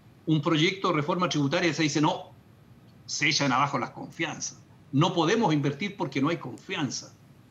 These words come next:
Bueno, aquí en la Araucanía no hay confianza en lo que hacen las instituciones porque cada gobierno carga con sus propios muertos, pues. ¿Y qué explicación nos dan?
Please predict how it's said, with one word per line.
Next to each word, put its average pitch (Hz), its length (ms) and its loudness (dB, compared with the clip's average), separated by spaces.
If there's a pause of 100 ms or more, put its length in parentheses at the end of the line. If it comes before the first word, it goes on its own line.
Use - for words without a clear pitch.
(240)
Bueno, 185 320 2
aquí 143 160 0
en 135 80 0
la 220 60 0
Araucanía 180 720 -2
no 175 120 -4
hay 208 80 -4
confianza 190 800 -4 (320)
en 160 120 0
lo 160 120 0
que 180 80 -2
hacen 190 180 -4
las 175 140 0
instituciones 190 720 -2 (500)
porque 190 300 2
cada 254 220 2
gobierno 247 420 6
carga 254 280 2
con 226 120 0
sus 240 100 0
propios 233 320 2
muertos, 330 400 0
pues. 113 160 -8 (480)
¿Y 160 80 0
qué 170 80 0
explicación 208 560 0
nos 175 180 0
dan? 123 320 -2